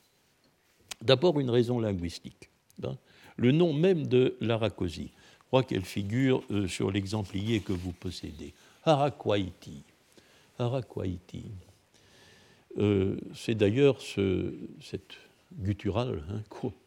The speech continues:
Kwaiti, qui figure dedans, que les, qui sera adoptée par les Grecs, euh, qui appelleront cette contrée Arakosia, hein, avec un chi,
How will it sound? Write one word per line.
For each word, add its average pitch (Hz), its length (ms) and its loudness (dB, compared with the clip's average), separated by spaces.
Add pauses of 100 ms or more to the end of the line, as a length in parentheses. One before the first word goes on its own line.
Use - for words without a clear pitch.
(240)
Kwaiti, 98 440 -2
qui - 160 -8
figure 92 400 -6
dedans, 92 300 -6
que 101 140 -4
les, 98 140 -4
qui - 240 -10
sera 107 200 -2
adoptée 98 480 -4
par 98 220 -8
les 82 120 -8
Grecs, 104 400 -6 (540)
euh, - 80 -10 (140)
qui - 100 -6
appelleront 95 640 -4
cette - 260 -8
contrée 92 480 -4
Arakosia, 110 1040 0 (240)
hein, 120 140 -8 (500)
avec 90 260 -8
un 87 180 -4
chi, - 320 -8